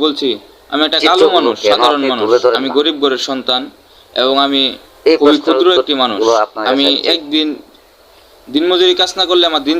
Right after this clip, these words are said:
Speaker 1: চলে
Speaker 2: তো
Speaker 1: না। তো
Speaker 2: আমি আশা
Speaker 1: আমি
Speaker 2: করি আমার কথাগুলো, আমি যে এখন যে কথাগুলো বলছি, এই কথাগুলো আপনি বুঝবেন। যদি আপনার বোঝার মতো জ্ঞান থাকে, আপনার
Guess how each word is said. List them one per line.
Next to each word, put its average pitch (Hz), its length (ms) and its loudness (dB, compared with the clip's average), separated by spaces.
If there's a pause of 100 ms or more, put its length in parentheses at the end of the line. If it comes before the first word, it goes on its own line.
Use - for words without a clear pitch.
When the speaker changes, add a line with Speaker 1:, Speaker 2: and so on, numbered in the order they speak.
Speaker 1:
চলে 170 180 2
Speaker 2:
তো 107 60 4
Speaker 1:
না। 104 80 4 (440)
তো 131 120 -4
Speaker 2:
আমি 143 140 2
আশা 160 60 0
Speaker 1:
আমি 160 200 0
Speaker 2:
করি 117 160 -2 (1080)
আমার 123 240 0
কথাগুলো, 123 420 0 (200)
আমি 107 180 -4
যে 117 140 0
এখন 117 240 -10
যে 117 120 2
কথাগুলো 104 360 -2
বলছি, 92 220 -2 (920)
এই 110 120 -4
কথাগুলো 101 340 0 (180)
আপনি 95 200 -14 (180)
বুঝবেন। 113 320 0 (800)
যদি 143 240 2
আপনার 139 240 -4
বোঝার 123 260 0
মতো 107 200 -8
জ্ঞান 113 140 -2 (100)
থাকে, 113 180 -6 (1300)
আপনার 135 280 -2